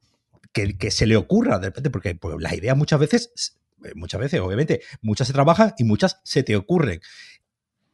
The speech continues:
E-, esto puede habérselo ocurrido y obviamente llega un momento en el que obviamente ya no puedes, y obviamente del uno al dos hubiese sido un cambio muy, muy drástico, eh, en, en la filosofía general. Entonces, bueno, pues, e-, e-, e-, esta idea,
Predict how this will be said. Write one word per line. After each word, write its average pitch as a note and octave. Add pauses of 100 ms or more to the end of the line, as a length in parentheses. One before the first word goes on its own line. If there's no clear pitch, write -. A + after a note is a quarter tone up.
E-, C3
esto D#3
puede C3+
habérselo D3+
ocurrido E3+
y A#2
obviamente C3
llega A2
un A#2
momento B2+
en F3
el C#3
que -
obviamente A2+
ya A#2
no C3+
puedes, A#2
y G#2+
obviamente A#2
del G2+
uno A#2+
al A#2+
dos D3 (380)
hubiese A#2
sido B2+
un B2
cambio B2
muy, A#2
muy G#2+
drástico, B2 (320)
eh, A2
en, G#2
en A2
la A2
filosofía G2
general. A#2 (240)
Entonces, G2+
bueno, A2
pues, -
e-, G#2+
e-, -
e-, -
esta C3
idea, D3